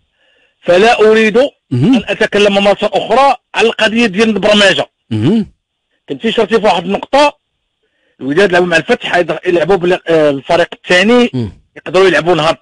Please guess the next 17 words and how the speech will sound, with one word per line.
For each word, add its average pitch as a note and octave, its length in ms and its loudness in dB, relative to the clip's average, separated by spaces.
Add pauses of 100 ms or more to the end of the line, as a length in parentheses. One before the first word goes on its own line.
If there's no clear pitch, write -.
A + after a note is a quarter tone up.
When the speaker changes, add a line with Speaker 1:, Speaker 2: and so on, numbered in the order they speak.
Speaker 1:
الاثنين. C4 280 2 (500)
أنا F#3 180 2
في F3 100 -2
هذه F#3 80 0
النقطة A3+ 320 -4
ما G3 140 -2
متفقش - 440 -4
معك. A2 220 -6 (520)
كاين A3 180 0
قوانين، G#3+ 600 2 (280)
كاين F3+ 220 0
ضوابط، E3+ 360 2
اثنين A#3+ 300 0
وسبعين F#3+ 320 -2
ساعة C#3+ 440 -2 (380)
غتلعب - 420 -2
مباراة، F#3+ 520 2